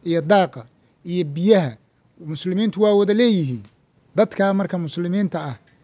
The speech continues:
ee abaartu soo barakicisay, waxa weeyaan, ayagana imtixaan bay ku tahay,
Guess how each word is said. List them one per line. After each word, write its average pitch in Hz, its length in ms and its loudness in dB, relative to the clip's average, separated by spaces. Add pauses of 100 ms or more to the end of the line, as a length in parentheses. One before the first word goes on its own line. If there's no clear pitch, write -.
(260)
ee 175 80 -8
abaartu 180 380 0
soo 208 220 0
barakicisay, 156 720 -2 (560)
waxa 185 200 0
weeyaan, 180 500 2
ayagana 190 400 0
imtixaan 175 420 -2
bay 180 100 0
ku 165 120 -6
tahay, 131 240 -8